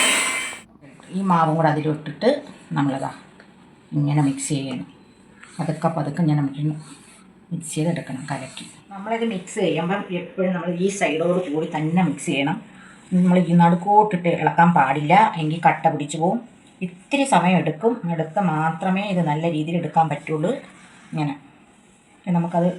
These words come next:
ക-, ഇത് ഇങ്ങനെ തന്നെ കലക്കിയെടുക്കണം. ദാ ഇതുപോലെ കുറച്ച് നേരം നിന്നാലേ ഇത് നമുക്ക് മിക്സായി വരുള്ളൂ. ഇല്ല, നമ്മൾ ഈ ലൈനിൽ തന്നെ കറക്റ്റ് വരണം, എങ്കിലേ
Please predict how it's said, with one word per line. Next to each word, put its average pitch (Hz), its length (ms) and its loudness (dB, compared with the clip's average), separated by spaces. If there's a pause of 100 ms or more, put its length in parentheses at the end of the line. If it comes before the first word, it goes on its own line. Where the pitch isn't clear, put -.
(380)
ക-, 175 180 4
ഇത് 185 160 0
ഇങ്ങനെ 196 280 0
തന്നെ 185 300 4
കലക്കിയെടുക്കണം. 151 640 -2 (540)
ദാ 143 80 -8 (440)
ഇതുപോലെ 139 640 -6 (1000)
കുറച്ച് 147 400 -6
നേരം 139 340 -2
നിന്നാലേ 139 340 -2 (140)
ഇത് 151 160 0
നമുക്ക് 139 240 -6
മിക്സായി 143 440 -8
വരുള്ളൂ. - 300 -12 (1160)
ഇല്ല, 139 220 -2
നമ്മൾ 135 180 -6 (760)
ഈ 185 60 2 (100)
ലൈനിൽ 151 380 0
തന്നെ 147 280 0 (200)
കറക്റ്റ് 139 480 -4
വരണം, - 280 -12 (640)
എങ്കിലേ 156 240 0